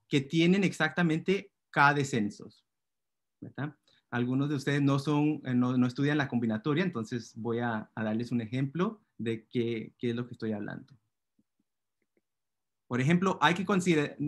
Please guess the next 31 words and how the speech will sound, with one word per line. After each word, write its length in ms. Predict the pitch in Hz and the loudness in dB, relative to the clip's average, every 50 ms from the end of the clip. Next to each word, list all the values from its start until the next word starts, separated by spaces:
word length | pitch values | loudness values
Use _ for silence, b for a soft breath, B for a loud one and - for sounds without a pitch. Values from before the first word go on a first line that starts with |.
| 135 - | -6 -4
considerar 640 | - 139 127 135 143 139 135 139 143 170 156 135 113 | -2 -2 0 2 2 2 4 4 4 2 2 -2 -2
D 200 | - 170 180 185 | 2 4 4 4
es 120 | 180 - | 4 4
igual 220 | 175 156 160 156 | 0 2 2 2
a 120 | 139 131 - | 2 0 0
tres. 460 | 147 123 139 208 226 - - - _ _ _ _ _ _ _ _ _ _ _ _ _ _ _ _ - | 0 0 2 0 0 -2 -8 -20 _ _ _ _ _ _ _ _ _ _ _ _ _ _ _ _ 0
Las 260 | 143 147 143 139 139 - | 2 2 2 2 -2 -4
per-, 200 | - 156 143 143 - | -2 -2 -2 -2 -2
la, 320 | 135 135 135 131 123 120 | 0 0 2 2 2 2
las 160 | 120 123 123 | 2 0 -2
permutaciones 680 | - 147 147 143 139 139 135 - - 196 202 214 214 170 | -2 -2 -2 -2 -2 -4 -4 -2 0 0 2 2 2 4
de 320 | 175 180 165 156 - - _ _ _ _ | 4 2 2 2 -2 -8 _ _ _ _
uno, 260 | - 170 190 202 196 190 | 0 0 2 2 2 2
dos, 260 | 185 185 175 180 - | 4 2 2 2 2
tres 480 | - 202 214 214 240 233 - - - _ _ _ _ _ _ _ _ _ _ _ _ _ _ _ _ | 0 2 4 4 2 0 -4 -12 -20 _ _ _ _ _ _ _ _ _ _ _ _ _ _ _ _
son 520 | _ - - - - 165 156 156 147 - - | _ -20 -12 -2 0 2 2 2 0 -4 -6
estos 380 | - 156 160 165 - 180 175 - | -2 0 0 0 0 -2 -2 0
seis, 500 | - 170 160 220 240 - - - - _ _ _ _ _ _ _ _ _ _ _ _ _ - | 2 2 2 2 0 -4 -8 -16 -18 _ _ _ _ _ _ _ _ _ _ _ _ _ -12
¿verdad? 400 | - 107 110 120 151 220 226 - _ _ _ _ _ _ _ _ _ _ _ _ _ _ _ - | -10 -8 -4 -4 -4 -4 -4 -8 _ _ _ _ _ _ _ _ _ _ _ _ _ _ _ 0
Y 120 | - 147 | 2 4
vamos 260 | 151 151 160 185 185 220 | 6 6 6 4 4 4
a 80 | 208 | 4
contar 320 | 208 151 139 139 165 165 175 | 4 2 2 4 6 6 6
los 140 | 196 185 | 4 2
descensos. 680 | 165 151 139 - 220 226 214 214 - 107 104 - - - 117 | 2 0 2 4 4 4 4 2 0 -4 -6 -8 -12 -16 -14
Entonces, 260 | 113 - 139 127 - | -12 -8 -6 -2 0
lo 120 | 180 170 - | 0 0 0
que 60 | - | -2
estamos 340 | 135 156 156 160 180 180 165 | -2 0 0 2 2 0 0
viendo 500 | 190 196 202 208 196 220 208 - - _ _ _ - | 0 0 0 2 2 2 0 0 -6 _ _ _ -4
es, 380 | 156 160 180 185 180 185 - | -2 0 0 0 -2 -6 -12